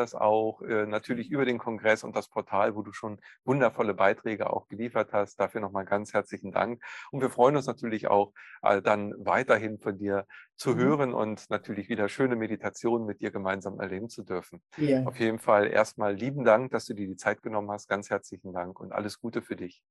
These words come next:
Speaker 2: Sehr, sehr gerne. Ja, Meditationen liebe ich rauf und runter. Zu jeder Zeit können, können wir das machen. Und ich danke dir sehr, sehr, sehr für die Einladung, Kai. Und es hat mich auch mega gefreut, mit dir dieses Gespräch zu haben. Und ja, freue mich auf die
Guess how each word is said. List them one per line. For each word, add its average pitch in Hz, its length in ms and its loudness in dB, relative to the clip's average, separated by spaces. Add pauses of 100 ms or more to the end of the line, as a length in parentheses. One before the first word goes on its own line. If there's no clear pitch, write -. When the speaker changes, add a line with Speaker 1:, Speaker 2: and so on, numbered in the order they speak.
(400)
Speaker 2:
Sehr, 151 280 6
sehr 139 120 4
gerne. 131 440 0 (140)
Ja, 135 440 2
Meditationen 175 800 6
liebe 175 240 4
ich 170 160 -2
rauf 156 180 6
und 151 100 -2
runter. 156 440 2
Zu - 160 -8
jeder 143 280 4
Zeit 143 320 0
können, 151 220 -2
können 139 200 -2
wir 139 60 0
das 135 200 -4
machen. 143 340 0
Und 135 340 -2 (280)
ich - 140 -6
danke 180 260 6
dir 165 60 4
sehr, 185 260 8
sehr, 170 180 2
sehr 160 220 4
für 160 120 -8
die 147 120 2
Einladung, 156 480 2
Kai. 190 320 2
Und 196 60 2
es 143 100 -2
hat 147 120 0
mich 151 120 2
auch 139 120 0
mega 151 340 2
gefreut, 143 540 0
mit 147 140 -6
dir 151 140 0
dieses 127 320 -6
Gespräch - 440 -6
zu 156 160 -4
haben. 151 380 0
Und 135 340 0 (440)
ja, 131 180 6
freue 151 240 4
mich 151 180 -2
auf 135 300 2
die 131 340 2